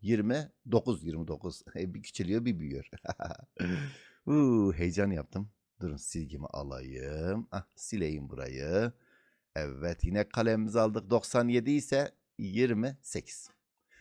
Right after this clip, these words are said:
E, bu nereye kadar gidecek? Arkadaşlar, sana söyleyeyim mi? Bu en son doksan dokuz olacak. Burası da en son yirmi altı olacak. Bitti.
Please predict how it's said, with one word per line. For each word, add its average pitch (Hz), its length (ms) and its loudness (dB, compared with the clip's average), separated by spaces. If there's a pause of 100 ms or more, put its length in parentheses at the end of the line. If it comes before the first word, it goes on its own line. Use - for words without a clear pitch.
(180)
E, 101 120 -2
bu 131 100 2
nereye 170 240 8
kadar 107 160 4
gidecek? 80 600 -6 (400)
Arkadaşlar, 101 580 -2
sana 110 260 0
söyleyeyim 123 600 -2
mi? 80 100 -2 (220)
Bu 123 220 -2
en 139 160 4
son 95 280 -2
doksan 85 360 -4
dokuz 113 280 -6
olacak. 117 440 0 (400)
Burası 107 380 2
da - 160 -6
en 87 160 -2
son 104 180 -4
yirmi 90 320 0
altı 73 240 -8
olacak. - 300 -14 (220)
Bitti. - 400 -8